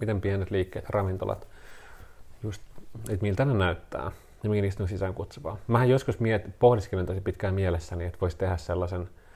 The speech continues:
että saisikohan siitä tehtyä itselleen jonkinlaisen duunin, että, että mä kiertäisin vaan kaikki snäkärit ja pikkuraflat ja kiskat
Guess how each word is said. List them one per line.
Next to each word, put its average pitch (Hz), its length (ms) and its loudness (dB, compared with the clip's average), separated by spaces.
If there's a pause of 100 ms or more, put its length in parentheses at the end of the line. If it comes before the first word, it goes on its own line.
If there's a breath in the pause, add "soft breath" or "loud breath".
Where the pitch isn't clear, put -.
(340 soft breath)
että - 100 -10
saisikohan 98 400 2
siitä 95 320 -2 (440)
tehtyä 95 360 0
itselleen 92 380 2
jonkinlaisen 95 480 0
duunin, 123 440 2 (400)
että, - 220 -2 (640 soft breath)
että 104 120 0
mä 107 60 2
kiertäisin 104 640 6
vaan 95 180 4
kaikki 120 400 0
snäkärit 95 640 0 (200)
ja 95 100 -2 (220)
pikkuraflat 95 640 -2
ja 90 100 -4
kiskat - 480 -4